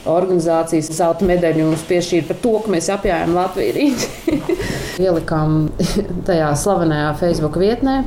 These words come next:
informāciju par to, ka mēs to gribam paveikt. Un cilvēki sāk pieteikties, viņi mūs uzņem savās mājās.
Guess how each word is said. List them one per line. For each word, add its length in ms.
informāciju 680
par 140
to, 160
ka 100
mēs 200
to 100
gribam 340
paveikt. 540
Un 160
cilvēki 400
sāk 220
pieteikties, 680
viņi 200
mūs 180
uzņem 320
savās 380
mājās. 580